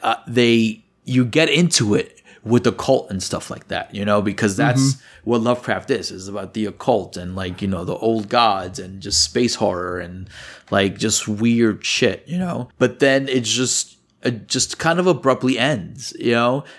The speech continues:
Speaker 1: Like, I feel it was a missed opportunity to kind of deep dive into this kind of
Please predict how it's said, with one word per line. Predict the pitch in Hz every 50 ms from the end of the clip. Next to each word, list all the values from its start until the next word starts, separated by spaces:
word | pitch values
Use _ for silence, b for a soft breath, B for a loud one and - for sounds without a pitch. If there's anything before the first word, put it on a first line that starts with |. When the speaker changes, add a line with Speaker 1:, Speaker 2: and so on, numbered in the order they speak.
| B -
Speaker 1:
Like, | 113 113 113 104
I | 117 117 131 127
feel | 131 - 147 151 151 143 135 120
it | 123 127 127
was | 131 131 127 123
a | 123
missed | 123 131 135 131 -
opportunity | 131 123 - 117 107 - - 156 175 160 139 113 117 110 110 110
to | 104 - - 110 107 - 117
kind | 110 - - 127 131 127
of | 127 110 104 101 104 98 -
deep | - 123 135 131 127 -
dive | - 107 101 104 104 107 104
into | 92 92 87 - - 113
this | 104 110 110 104 - -
kind | - - 123 113 113 110
of | 107 107 104 104